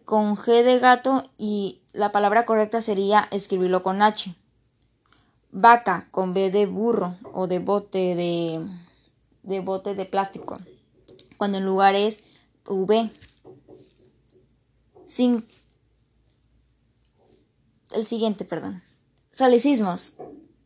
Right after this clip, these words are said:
Inexactitud en la claridad al hablar se produce al construir una frase con síntesis incorrecta o producir errores de construcción.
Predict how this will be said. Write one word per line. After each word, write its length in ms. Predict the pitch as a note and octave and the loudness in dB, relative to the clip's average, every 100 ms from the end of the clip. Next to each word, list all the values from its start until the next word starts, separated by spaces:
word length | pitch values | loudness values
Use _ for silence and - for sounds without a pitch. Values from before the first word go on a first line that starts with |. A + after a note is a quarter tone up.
| _ _ _ _ | _ _ _ _
Inexactitud 680 | B3+ C4+ C#4 C4+ B3 - D4+ F4 - _ | 2 2 2 0 -6 -2 0 0 -4 _
en 140 | C4 | 2
la 120 | C4+ | 2
claridad 560 | C4 B3 A#3 A#3 A#3 B3+ - | 4 2 2 4 4 4 4
al 160 | B3+ | 4
hablar 480 | A#3 G#3 G#3+ A3+ - _ _ _ _ | 4 4 2 2 0 _ _ _ _
se 160 | B3+ | -4
produce 320 | A#3 B3 B3+ | 2 4 4
al 120 | D#4 D#4+ | 2 2
construir 460 | D4+ C#4 A#3+ A#3+ | 0 0 0 2
una 200 | B3 C4 | 2 2
frase 480 | A#3+ A3+ A3 B3 A#3+ | 4 2 4 0 -4
con 180 | G#3+ G#3+ | -2 -2
síntesis 640 | A#3+ A3+ B3 A#3 B3+ - | -2 -2 -4 -4 -6 -8
incorrecta 760 | - G#3 G#3 G3+ G#3 G#3 A#3 - | -6 -4 -2 0 0 2 0 0
o 140 | - G#3+ | 0 0
producir 480 | A3 G#3+ G#3 A3 A3+ | 2 2 2 2 2
errores 360 | B3 G#3 G3+ | 2 2 0
de 80 | G#3 | -2
construcción. 680 | G#3+ A3 A3 - C#4 C4 - | -4 -4 -4 2 4 2 -4